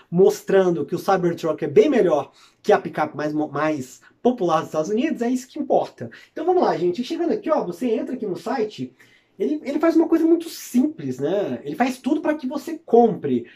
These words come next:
né? Todos os meus clientes nessa parte comercial, a gente sempre fala isso, pessoal, a gente tem que criar sempre algo que venda de forma fácil, né? Que o cliente não, não tenha que pensar. Ele entra no seu site e ele compra. E é exatamente o que ele faz. Ele mostra lá o carro,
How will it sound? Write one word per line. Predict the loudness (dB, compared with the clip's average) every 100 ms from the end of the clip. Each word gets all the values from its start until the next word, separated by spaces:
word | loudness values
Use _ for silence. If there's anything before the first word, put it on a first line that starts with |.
| _
né? | -2 0 2
Todos | 2 2
os | 4
meus | 2
clientes | 0 2 4 4 0
nessa | -6 -6 -4
parte | -6 -4
comercial, | -4 -4 -2 2 2
a |
gente | 2
sempre | -4 -2
fala | 2 2
isso, | 0
pessoal, | 0 2 2 -2 -18 -20 _
a | -10
gente | -2
tem | -2
que | -2
criar | -2 0 0
sempre | -2 -8 -8 -6 -2
algo | 0 2 0 0 -6 -8 -20 -8
que | -4
venda | -2 -2 -2 -2
de | -4
forma | -2 2 2
fácil, | -2 -4 -2 -2 -6 -8 -6
né? | -4
Que |
o | -6
cliente | -6 -4 -2 -4 -8
não, | -8 -6
não | -6 -2
tenha | 2 2
que | 2
pensar. | -2 -2 -2 -4 -4 -6 _ _ -6
Ele | 0 4
entra | 4 4 4
no | 2
seu | 0
site | -4 -4 -2
e |
ele | -2 -2 2
compra. | 4 4 2 -4 -10 _ _
E | -2
é |
exatamente | 0 4 4 6
o |
que | 4
ele | 4
faz. | 0 0
Ele | 0
mostra | 0 -2 -2 -4
lá | 0 0
o | -2
carro, | -2 -4 -4 -10